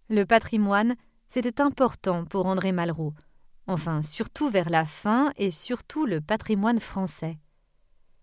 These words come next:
Car jeune homme, il a une toute autre idée de ce à quoi peuvent servir œuvres d'art et patrimoine. En mille neuf cent vingt et un,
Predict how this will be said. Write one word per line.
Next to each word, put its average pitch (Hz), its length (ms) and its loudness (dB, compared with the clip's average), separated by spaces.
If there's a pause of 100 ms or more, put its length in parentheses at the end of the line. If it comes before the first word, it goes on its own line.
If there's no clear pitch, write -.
(880)
Car 175 300 2
jeune 190 300 2
homme, 294 260 0 (460)
il 220 180 0
a 247 240 6
une 190 260 -2 (120)
toute - 260 -4
autre - 300 -4
idée 180 360 -2
de 170 220 -4
ce - 260 -6
à 202 200 2
quoi 202 240 0
peuvent 170 260 -2
servir 196 640 -4 (120)
œuvres 208 300 0
d'art 185 480 -2 (100)
et 185 120 -6
patrimoine. 170 760 -2 (1700)
En 202 100 2
mille 247 200 6
neuf 202 160 0
cent 190 280 -2
vingt 202 260 0
et 170 120 0
un, 190 200 -2